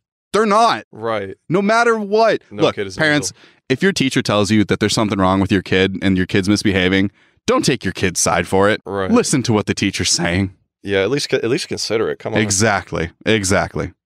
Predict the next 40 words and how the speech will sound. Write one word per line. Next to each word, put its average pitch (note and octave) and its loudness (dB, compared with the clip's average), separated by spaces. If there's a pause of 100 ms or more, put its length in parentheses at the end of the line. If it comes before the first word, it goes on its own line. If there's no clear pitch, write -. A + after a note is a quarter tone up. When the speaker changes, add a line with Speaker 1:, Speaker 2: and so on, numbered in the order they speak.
(280)
Speaker 1:
Get D#3 0
both F#2+ 0
sides E2 0
of D#2+ -6
the - -6
story. E2+ 2 (240)
Speaker 2:
So E3+ 2 (500)
that, F#3 0
that's F3 0
the A#3+ 0
end A#3+ 0
of F3 -10
chapter F3+ -2
twelve. A#2 -2
Chapter A3 -2
thirteen, D3+ 0
the D3+ 2
entire A#3 0
chapter A3 -2
Speaker 1:
Mm-hmm. G#2 0 (300)
Speaker 2:
is C3+ 4
her C#3 4 (260)
inner B2 0
thoughts. - -10 (240)
Speaker 1:
Okay. B2+ 0 (220)
That B2 0
seems A#2+ 2
Speaker 2:
And A#2+ -2
Speaker 1:
par F#2 0
for - -8
the - -2
course. - -4
Speaker 2:
I B2+ -2
haven't B2 -2
written A2+ -2
any A#2 0
notes G#2 -2
for - -12
this G2+ -6
chapter - -10